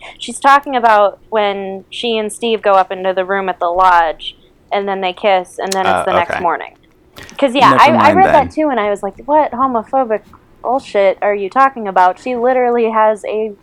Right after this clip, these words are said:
Speaker 1: like, minute-long sex scene in <laughs> Atomic Blonde.
Speaker 2: Then
Speaker 1: But
Speaker 2: disregard that, but, you know, let's,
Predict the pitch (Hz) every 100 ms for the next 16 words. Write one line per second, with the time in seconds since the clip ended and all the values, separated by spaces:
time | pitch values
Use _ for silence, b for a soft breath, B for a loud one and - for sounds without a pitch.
0 | _ 233 220 202 214 233 226 214 214 208
1 | - 254 254 - 220 196 196 196 - 233
2 | 247 - - 226 220 - 294 311 190 240
3 | - B B 113 117 123 123 - 107 98
4 | 95 95 - 95 87 - 117 104 87 85
5 | - b b b - 107 -